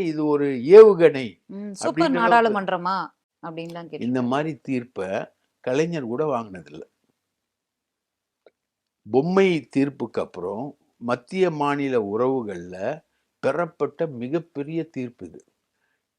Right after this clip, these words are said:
Speaker 1: இதுக்கப்புறம் ஆட்டுக்கு தாடியும்
Speaker 2: ஆமா.
Speaker 1: நாட்டுக்கு கவர்னரும் வேணான்ற அண்ணாவுடைய மொழி வந்து, அதை உச்ச நீதிமன்ற மொழியா மாத்தி தீர்ப்பு வாங்கியிருக்காரு ஸ்டாலின். மிகப்பெரிய வெற்றி.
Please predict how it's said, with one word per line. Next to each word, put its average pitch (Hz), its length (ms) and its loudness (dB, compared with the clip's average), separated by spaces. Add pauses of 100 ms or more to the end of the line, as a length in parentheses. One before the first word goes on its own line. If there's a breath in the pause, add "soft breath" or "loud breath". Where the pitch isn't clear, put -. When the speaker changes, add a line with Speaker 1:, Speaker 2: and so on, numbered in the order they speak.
(120)
Speaker 1:
இதுக்கப்புறம் 127 680 -2 (220)
ஆட்டுக்கு 165 540 2
தாடியும் 127 600 0 (220)
Speaker 2:
ஆமா. 190 140 -14 (140)
Speaker 1:
நாட்டுக்கு 156 600 2
கவர்னரும் 131 640 0
வேணான்ற 120 520 -6
அண்ணாவுடைய 135 640 -2 (100)
மொழி 139 320 -2
வந்து, 107 420 -6 (880 soft breath)
அதை 127 220 0
உச்ச 139 300 -2
நீதிமன்ற 170 560 -4
மொழியா 135 400 0 (120)
மாத்தி 156 420 -6 (280)
தீர்ப்பு 156 320 -6
வாங்கியிருக்காரு 120 640 -4
ஸ்டாலின். 95 540 -12 (1080)
மிகப்பெரிய 165 580 2
வெற்றி. 107 340 -6